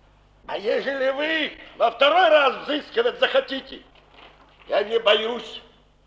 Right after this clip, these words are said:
Мне восемьдесят пятый год пошел. Можете мне соль на хвост насыпать. На том свете следователи не страшны.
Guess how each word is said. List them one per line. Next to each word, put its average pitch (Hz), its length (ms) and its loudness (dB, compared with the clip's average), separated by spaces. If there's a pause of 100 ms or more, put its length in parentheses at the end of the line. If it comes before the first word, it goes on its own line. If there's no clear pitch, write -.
(240)
Мне 143 280 -14
восемьдесят 156 720 -12
пятый - 320 -14
год - 280 -10
пошел. 131 360 -10 (2000)
Можете 139 440 -12
мне 127 300 -16 (880)
соль 156 300 -2
на 151 160 -6
хвост - 480 -10
насыпать. - 500 -12 (460)
На 123 120 -10
том 160 220 -8
свете - 560 -10 (1080)
следователи 113 680 -12
не 107 80 -16
страшны. 135 520 -14